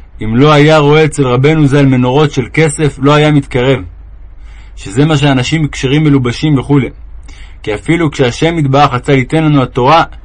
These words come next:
הלביש את עצמו בסיפורי מעשיות, כי כל ספר בראשית וכולי עיין שם.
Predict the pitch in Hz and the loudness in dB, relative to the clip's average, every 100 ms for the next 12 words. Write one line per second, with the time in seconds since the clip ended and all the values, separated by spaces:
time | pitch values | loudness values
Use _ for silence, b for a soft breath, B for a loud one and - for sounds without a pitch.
0 | b b b 107 110 123 170 151 139 127 | b b b -10 -6 -4 -4 -2 -4 -4
1 | - 151 147 127 127 - 139 151 139 - | -2 0 0 -2 -8 -2 0 2 0 0
2 | 131 147 - - - - b b b - | 0 0 0 -8 -20 -20 b b b -12
3 | - 156 147 160 151 151 139 131 123 123 | 0 2 2 0 0 2 2 2 0 -2
4 | 170 127 - 151 135 123 135 131 127 | -6 -6 -2 0 0 2 0 0 -4